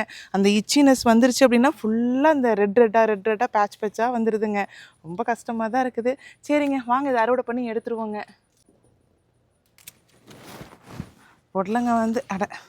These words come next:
உடஞ்சே போயிடுச்சு. நல்லா பெருசுங்க, எவ்வளோ பெருசு இருக்குதுன்னு பாருங்க. இதோ இங்க ஒண்ணு இருக்குதுங்க, இதுவுமே பெருசா தான் இருக்குது. நல்லா நிறைய கொடி வேற படர்ந்துருக்குதுங்களா, நல்லா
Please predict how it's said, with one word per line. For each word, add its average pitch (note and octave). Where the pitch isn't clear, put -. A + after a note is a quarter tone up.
உடஞ்சே G3+
போயிடுச்சு. F3+
நல்லா G#3
பெருசுங்க, G3
எவ்வளோ F3+
பெருசு G3
இருக்குதுன்னு F#3
பாருங்க. F3
இதோ -
இங்க G3+
ஒண்ணு A3
இருக்குதுங்க, G#3
இதுவுமே A3
பெருசா G3
தான் G#3
இருக்குது. F#3
நல்லா A#3
நிறைய B3
கொடி A#3+
வேற C4+
படர்ந்துருக்குதுங்களா, A#3
நல்லா A#3